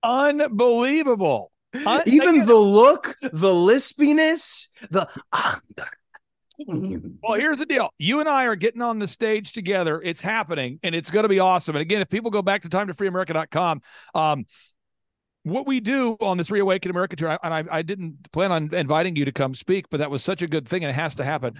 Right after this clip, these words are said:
Speaker 1: And my
Speaker 2: <laughs>
Speaker 1: thing is on the Reawaken America tour stage. I mean this. You're gonna see Jim Brewer. You're gonna see Roseanne. You'll see Kash Patel, Donald J. Trump Ju-, Junior. And someone says,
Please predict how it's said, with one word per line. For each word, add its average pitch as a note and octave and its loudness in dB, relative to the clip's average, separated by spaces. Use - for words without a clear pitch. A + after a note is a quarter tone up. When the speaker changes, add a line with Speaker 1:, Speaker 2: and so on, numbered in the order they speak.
Speaker 1:
And F#3+ 2
my A3+ 4
Speaker 2:
<laughs> D4 -2
Speaker 1:
thing - -12
is E3 -10
on F#3 -2
the F#3 2
Reawaken A3 2
America G3 -2
tour E3 0
stage. D#3 -2
I A#3 0
mean E4 -6
this. G3 -4
You're G3+ -2
gonna B3 -4
see G3+ -6
Jim E3 -4
Brewer. C4 0
You're G3 -6
gonna G#3+ -4
see F3+ -4
Roseanne. F#3 -2
You'll F#3+ -2
see C#3+ -8
Kash F#3 -4
Patel, A3 2
Donald G3 0
J. E3+ -2
Trump E3+ -6
Ju-, A3+ -2
Junior. A#3+ -2
And F#3+ -6
someone D4+ -4
says, G#3 -2